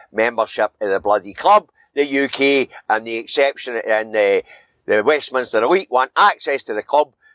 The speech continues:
but because they believe that Britain's so exceptional, they don't think they should have to pay their bloody dues. All right. Now, on the vaccine on Wednesday, uh, it's announced that, uh,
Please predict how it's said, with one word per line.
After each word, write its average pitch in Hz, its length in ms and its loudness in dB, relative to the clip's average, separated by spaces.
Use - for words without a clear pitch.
but 113 140 -2
because 180 340 0
they 147 100 -4
believe 127 260 -6
that 110 120 -2
Britain's 120 320 -2
so 120 140 -6
exceptional, 170 580 -2
they 180 100 0
don't 151 220 2
think 123 200 -4
they 107 40 -14
should 107 180 -10
have 120 120 -2
to 107 100 -6
pay 107 200 -2
their 95 100 -2
bloody 107 380 -2
dues. 151 480 2
All 127 160 2
right. 160 280 0
Now, 156 400 2
on 196 200 2
the 160 100 0
vaccine 175 500 2
on 135 80 -4
Wednesday, 151 640 0
uh, 139 180 4
it's - 140 -8
announced 165 440 -2
that, - 220 -6
uh, 135 220 0